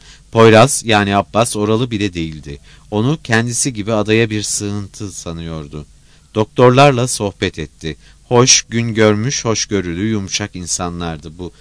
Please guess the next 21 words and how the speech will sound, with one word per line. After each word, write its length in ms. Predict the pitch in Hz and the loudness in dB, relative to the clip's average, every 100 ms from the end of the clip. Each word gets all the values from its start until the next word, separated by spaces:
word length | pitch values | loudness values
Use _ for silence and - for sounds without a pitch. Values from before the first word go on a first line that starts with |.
| _ - | _ -10
Çanakkale 560 | 104 101 - 92 90 | -6 -4 -6 -10 -8
Savaşı'nın 580 | - 92 87 - 90 85 | -8 -8 -6 -8 -8 -12
doktorları. 640 | 85 - - 80 78 73 73 - - - | -12 -12 -12 -12 -12 -14 -16 -20 -20 -8
Yıkılmış 480 | 104 - 135 143 - | -6 4 4 4 0
kiliseden, 640 | 120 110 - 95 92 110 92 | -2 -2 0 0 0 0 -4
eski 300 | 98 - 113 | -6 -4 -2
hastanelerinden 880 | 101 - 104 98 98 98 95 92 95 | -2 -2 -2 -2 -2 -6 -6 -6 -6
söz 340 | - 104 92 | -6 -8 -8
açılınca 640 | 92 - 104 139 117 95 - - - - | -10 -12 -12 -10 -6 -6 -6 -14 -20 -8
ikisi 480 | 110 - 117 - 123 | -8 -4 -2 -2 -2
iki 300 | 107 - 147 | -4 -4 2
yerden 560 | 110 95 85 101 123 123 | 4 2 2 -2 -2 -8
iç 220 | 104 - | -12 -10
geçiriyorlardı. 1000 | 92 - 87 82 80 76 76 71 71 73 _ - - | -10 -10 -10 -8 -10 -10 -12 -12 -14 -18 _ -20 -2
Herkes 520 | 143 170 - 147 156 - | 4 4 6 6 6 0
ona 240 | 127 131 | -2 -2
kırk 360 | 131 - 151 - | -2 -4 -6 -4
yıllık 320 | 113 113 - | -4 -4 -4
dostu 340 | 107 101 - 101 | -2 -2 -4 -10
gibi 240 | 92 85 | -10 -6
davranıyordu. 800 | 90 85 82 80 82 76 69 76 | -4 -4 -4 -8 -8 -10 -12 -16